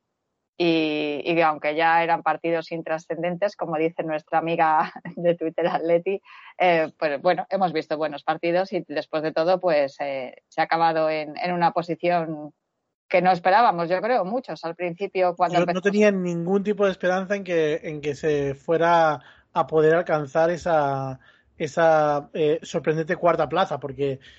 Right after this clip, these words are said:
Speaker 2: se vio tan lejos el, el, el
Speaker 1: Sí.
Speaker 2: asunto en un determinado momento que a mí me, me, me, me ha pillado por sorpresa y una agradable sorpresa por otro, por otra parte.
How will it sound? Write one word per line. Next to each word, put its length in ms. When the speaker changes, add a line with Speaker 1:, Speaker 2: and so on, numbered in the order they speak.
Speaker 2:
se 220
vio 240
tan 320
lejos 360
el, 220
el, 400
el 140
Speaker 1:
Sí. 100
Speaker 2:
asunto 560
en 100
un 120
determinado 400
momento 320
que 140
a 100
mí 160
me, 460
me, 340
me, 240
me 140
ha 80
pillado 360
por 140
sorpresa 640
y 100
una 180
agradable 380
sorpresa 360
por 140
otro, 240
por 160
otra 200
parte. 340